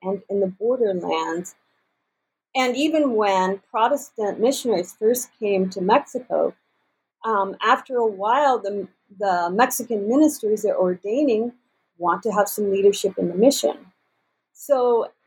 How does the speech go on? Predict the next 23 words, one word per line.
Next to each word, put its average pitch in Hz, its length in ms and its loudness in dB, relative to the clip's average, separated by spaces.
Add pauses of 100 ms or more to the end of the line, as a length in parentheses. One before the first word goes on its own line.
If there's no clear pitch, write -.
(840)
I, 254 400 0
he 359 280 0
realized, 202 720 -2
he, 311 400 0 (100)
he 359 160 -2
understood 226 600 -4 (520)
prior 208 300 0
to - 60 -20 (140)
that, - 200 -4
he 269 160 -4
understood 220 640 -2
that, - 200 0 (280)
um, 156 520 -2 (1900)
this 247 240 -2
is 277 140 0
a 262 40 6
ubiquitous 233 880 -2
problem. - 580 -4 (340)
It's - 100 -20
not 349 240 0
a 277 60 2
Mormon 202 640 0 (140)
problem. 220 880 2